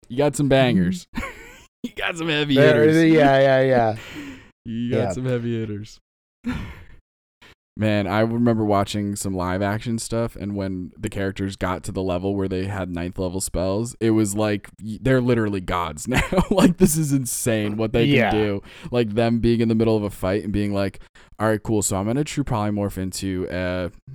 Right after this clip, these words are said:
Speaker 1: I don't know, I guess, like, an adult black dragon." <laughs> And you're like, "Oh,
Speaker 2: <laughs>
Speaker 1: oh my God." Or, like, he, uh, the one time they became a, uh, Planetar, which is, like, maybe not as strategic as a bla-,
Speaker 2: Mm-hmm.
Speaker 1: as a dragon, but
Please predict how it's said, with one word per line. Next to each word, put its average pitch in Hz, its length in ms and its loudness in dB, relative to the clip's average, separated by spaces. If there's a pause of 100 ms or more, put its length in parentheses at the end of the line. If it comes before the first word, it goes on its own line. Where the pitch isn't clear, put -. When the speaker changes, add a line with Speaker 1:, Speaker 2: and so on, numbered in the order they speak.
(160)
Speaker 1:
I 139 120 -4
don't 127 140 -2
know, 104 220 -2
I 107 80 -4
guess, 151 180 -4
like, 170 140 -6
an 85 80 -10
adult 95 600 -4 (840)
black 90 200 -4
dragon." 92 520 -8 (480)
<laughs> - 40 0 (1000)
And 95 80 -10
you're 98 100 -4
like, 90 160 -8 (320)
"Oh, - 200 -12 (120)
Speaker 2:
<laughs> - 140 -18
Speaker 1:
oh 202 500 6
my 101 180 2
God." 87 360 -6 (420)
Or, 123 180 6
like, 107 300 0
he, 117 300 -6
uh, 113 260 -10
the 110 80 -8
one 120 140 -8
time 131 180 -6
they 120 80 -2
became 110 400 -6
a, 101 160 -6
uh, 82 260 -10 (100)
Planetar, 98 600 -8 (960)
which 104 140 -14
is, 98 40 -8
like, 98 220 -6
maybe 131 260 2
not 123 180 2
as 104 80 -4
strategic 101 600 -8
as 127 160 -4
a - 40 -4
bla-, 123 180 -4
Speaker 2:
Mm-hmm. - 100 -10
Speaker 1:
as 117 100 -8
a 117 80 -6
dragon, 123 580 -6 (300)
but 98 280 0